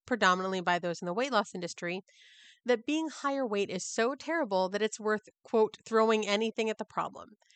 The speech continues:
This leads to acceptance of poor, short-term, and or incomplete data as good enough to foist recommendations onto higher weight people, which means that part of the weight stigma in healthcare is that higher weight people are afforded less right to ethical evidence-based medicine than thinner people.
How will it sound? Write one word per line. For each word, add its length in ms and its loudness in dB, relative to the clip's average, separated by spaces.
This 160 0
leads 260 -2
to 100 0
acceptance 500 0
of 160 -12
poor, 520 0
short-term, 640 0
and 200 0
or 100 2
incomplete 560 -4
data 240 2
as 400 2
good 220 0
enough 400 4
to 100 -8
foist 380 -2
recommendations 600 -4
onto 200 -2
higher 260 -4
weight 200 -8
people, 440 -6
which 160 -4
means 220 0
that 120 -4
part 240 0
of 120 -4
the 80 -2
weight 260 0
stigma 240 -2
in 140 0
healthcare 520 0
is 140 -6
that 220 -4
higher 200 0
weight 200 -6
people 260 -2
are 160 2
afforded 460 -2
less 440 0
right 300 0
to 180 -10
ethical 360 -2
evidence-based 600 -6
medicine 500 -2
than 200 -6
thinner 220 -4
people. 400 -18